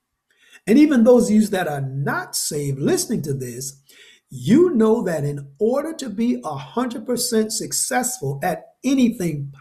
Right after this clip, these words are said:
positive, you have to be a hundred percent dedicated. Chance doesn't better anyone's situation. I'll repeat that. Chance doesn't better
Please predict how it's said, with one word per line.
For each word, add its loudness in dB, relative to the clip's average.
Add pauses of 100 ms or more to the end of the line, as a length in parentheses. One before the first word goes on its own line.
positive, -6 (640)
you 4
have 2
to -2
be -2
a -6
hundred -2
percent -4 (320)
dedicated. -2 (1300)
Chance -2 (600)
doesn't 2
better 0 (120)
anyone's 0 (240)
situation. -2
I'll -8
repeat -2
that. -16 (440)
Chance -2 (100)
doesn't 0
better 0